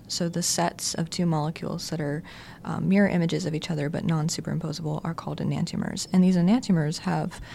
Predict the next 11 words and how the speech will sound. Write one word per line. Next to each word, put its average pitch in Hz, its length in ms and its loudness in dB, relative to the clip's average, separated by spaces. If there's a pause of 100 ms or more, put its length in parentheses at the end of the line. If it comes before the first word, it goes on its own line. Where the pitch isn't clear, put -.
(520)
for 196 120 -2
all 190 120 4
intents 180 260 2
and 170 80 2
purposes, 165 720 -4 (440)
exactly 190 600 4
the 180 120 0
same 165 600 2
physical 156 640 -4 (100)
properties, - 680 -8 (160)
except - 720 -2